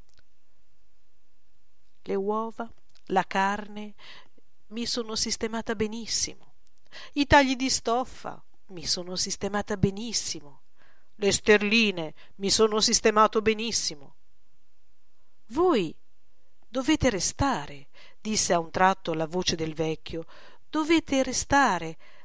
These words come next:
ad occuparci almeno quindici anni ancora. Noi vi vogliamo con noi."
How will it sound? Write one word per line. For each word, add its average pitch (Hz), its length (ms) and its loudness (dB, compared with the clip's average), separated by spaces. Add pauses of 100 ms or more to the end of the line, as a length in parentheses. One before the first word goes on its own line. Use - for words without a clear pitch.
ad 247 220 4
occuparci 311 600 6
almeno 320 380 2
quindici 320 540 4
anni 311 180 6
ancora. 226 640 2 (540)
Noi 254 420 -2 (440)
vi 277 140 4
vogliamo 262 440 4
con 175 300 -2
noi." 190 440 -2